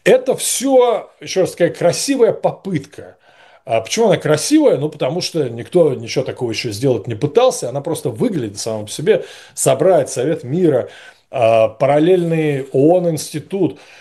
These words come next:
у которого при этом вроде как есть мандат Совета Безопасности оон. Вокруг этого много болтовни, разговоров, да? Но в реальности, повторяю, я думаю, что,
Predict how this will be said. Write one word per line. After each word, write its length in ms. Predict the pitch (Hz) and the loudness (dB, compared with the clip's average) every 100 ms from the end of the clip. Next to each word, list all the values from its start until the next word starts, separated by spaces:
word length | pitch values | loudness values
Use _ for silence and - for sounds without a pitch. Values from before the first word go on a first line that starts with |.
| - | -10
у 80 | 131 | -6
которого 360 | 139 165 208 190 | 0 2 2 2
при 180 | - 190 | 4 2
этом 180 | 190 156 | 2 0
вроде 240 | 175 165 | 0 0
как 200 | 190 - | -4 -4
есть 200 | 202 - | -6 -4
мандат 420 | 151 160 139 202 | -2 0 2 2
Совета 280 | - 185 190 | 4 2 2
Безопасности 880 | 170 165 185 - 202 - 165 - 170 | -2 0 0 0 -2 0 -4 -2 0
оон. 500 | 160 165 160 131 107 | 4 4 2 0 -4
Вокруг 360 | 117 - 208 220 | -6 -6 -6 -4
этого 180 | 208 190 | 0 2
много 360 | 175 214 180 | 4 2 2
болтовни, 640 | 170 208 208 208 165 196 202 | 0 0 2 0 0 -2 -2
разговоров, 760 | 160 139 156 190 208 196 143 - | 0 0 0 0 4 4 2 -4
да? 320 | - 151 208 - - - - _ - _ | 0 0 0 -8 -20 -20 -20 _ -20 _
Но 160 | 131 | 0
в 60 | 143 | 2
реальности, 680 | 185 277 302 - 233 190 139 - - | 4 2 0 -6 0 0 0 -6 -4
повторяю, 600 | 135 156 139 123 98 - _ _ _ _ _ _ | -2 2 2 2 -2 -8 _ _ _ _ _ _
я 160 | 120 127 | 0 0
думаю, 280 | 135 127 117 | 2 0 -2
что, 340 | - 120 98 | 0 0 0